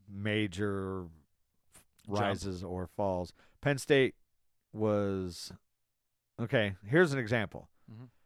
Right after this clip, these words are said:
Speaker 1: Iowa was, what, three?
Speaker 2: Mm-hmm.
Speaker 1: And Penn State was four?
Speaker 2: Mm-hmm.
Speaker 1: So number three, Iowa,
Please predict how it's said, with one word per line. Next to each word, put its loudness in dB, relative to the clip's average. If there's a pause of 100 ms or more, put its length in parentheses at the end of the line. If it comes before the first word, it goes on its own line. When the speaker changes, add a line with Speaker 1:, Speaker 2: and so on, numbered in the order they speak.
(800)
Speaker 1:
Iowa 8
was, 2
what, -2
three? 0 (260)
Speaker 2:
Mm-hmm. -10 (600)
Speaker 1:
And -8
Penn 0
State 0
was -4
four? 2 (100)
Speaker 2:
Mm-hmm. -10 (1300)
Speaker 1:
So -8
number 2
three, 4
Iowa, 6